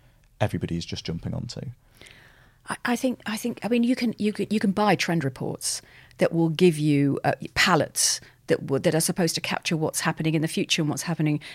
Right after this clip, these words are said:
Speaker 2: And I think these are great to, to, to know in context. So you know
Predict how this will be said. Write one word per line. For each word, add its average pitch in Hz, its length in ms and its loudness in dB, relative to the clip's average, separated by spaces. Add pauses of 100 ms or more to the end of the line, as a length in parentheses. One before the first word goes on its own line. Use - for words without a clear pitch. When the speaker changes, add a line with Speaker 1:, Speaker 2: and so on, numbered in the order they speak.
(120)
Speaker 2:
And 226 120 6
I 254 80 6
think - 160 -6
these 190 140 -2
are 175 40 0
great 185 300 0
to, 165 180 0
to, - 240 -6
to - 200 -4
know 175 300 4
in 151 120 4
context. - 640 -2
So 165 60 0
you 180 140 2
know 180 380 6